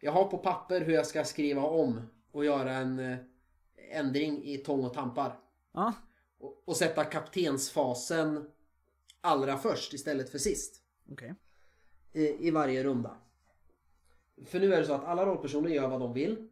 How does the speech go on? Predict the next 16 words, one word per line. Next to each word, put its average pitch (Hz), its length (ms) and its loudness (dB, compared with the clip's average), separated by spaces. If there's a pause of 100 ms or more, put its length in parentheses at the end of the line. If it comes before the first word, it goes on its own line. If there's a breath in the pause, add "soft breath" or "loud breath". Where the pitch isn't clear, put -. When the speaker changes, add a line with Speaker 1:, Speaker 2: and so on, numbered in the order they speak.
Speaker 1:
sätter 143 260 -8
sin 127 200 -4
scen, 156 380 -4 (420 loud breath)
och 156 80 -14
sen 185 240 -2
bestämmer 139 360 -2
kaptenen, 127 500 -4
"Det 135 60 0
här 131 100 -2
gör 123 240 0
vi", 151 160 -2
och 123 60 -4
så 143 100 -4
gör 131 140 -2
man 160 160 -2
det. 123 120 -4